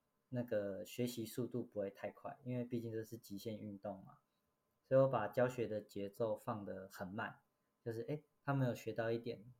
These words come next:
那就是一点。那如果学不会的话，没关系，我们就慢慢练。对，那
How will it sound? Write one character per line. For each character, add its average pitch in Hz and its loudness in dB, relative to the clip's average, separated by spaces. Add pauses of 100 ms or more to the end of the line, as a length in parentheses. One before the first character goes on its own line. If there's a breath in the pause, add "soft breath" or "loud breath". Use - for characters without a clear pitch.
(100)
那 117 0
就 110 -2
是 107 -8
一 107 -4
点。 - -14 (380)
那 117 0
如 127 0
果 117 4 (220)
学 - -2
不 131 0
会 135 8
的 113 6
话， 123 4
没 110 -2
关 117 0
系， 113 -4
我 104 0
们 98 -6
就 107 -2
慢 107 -2
慢 98 -4
练。 101 -6 (340)
对， 104 -10 (500)
那 127 4